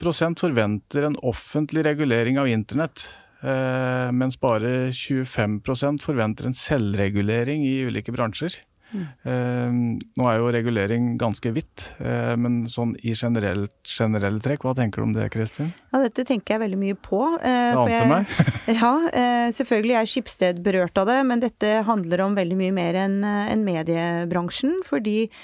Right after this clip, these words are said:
Speaker 2: eh, det vi ser er at den digitale økonomien, den har en så sterk nettverkseffekt at når du først, eh, altså disse skalaeffektene, de er ikke lineære, de er eksponentielle. Og når du først kommer over et, liksom en sånn tipping point, så blir du den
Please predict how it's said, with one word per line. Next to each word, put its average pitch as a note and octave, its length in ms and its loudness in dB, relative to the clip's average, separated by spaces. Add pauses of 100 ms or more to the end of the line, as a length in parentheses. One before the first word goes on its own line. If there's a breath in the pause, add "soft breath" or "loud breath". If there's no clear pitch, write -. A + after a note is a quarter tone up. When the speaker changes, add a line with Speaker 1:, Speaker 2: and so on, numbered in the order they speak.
(240 loud breath)
Speaker 2:
eh, A3 200 0
det G3 180 -2
vi A3+ 80 0
ser C#4+ 320 0
er G#3+ 160 2
at G3 100 -2
den G#3 280 0
digitale F#3+ 640 0
økonomien, A#3+ 640 0
den A3 220 2
har F3+ 260 2
en A3+ 160 0
så A3 160 -2
sterk G3 400 -2
nettverkseffekt G3+ 1040 -2
at G#3+ 140 2
når G#3+ 160 0
du B3 80 2
først, - 480 -2
eh, A3+ 240 4
altså A3 180 2
disse A#3 220 -4
skalaeffektene, F#3+ 840 0
de A3 140 0
er A#3+ 80 -2
ikke F3 240 -2
lineære, F#3 600 0
de G3+ 120 0
er E3+ 160 2
eksponentielle. F#3 960 -2 (480 loud breath)
Og G#3 80 0
når G#3+ 140 2
du - 20 0
først - 260 -4
kommer F#3+ 360 -2
over F3+ 240 2
et, G#3+ 160 0
liksom G#3 260 -2
en G3+ 140 -2
sånn G#3+ 120 -4
tipping A3+ 380 -2
point, D4 260 2
så C4 120 0
blir E3 240 0
du E3+ 60 2
den G3+ 140 0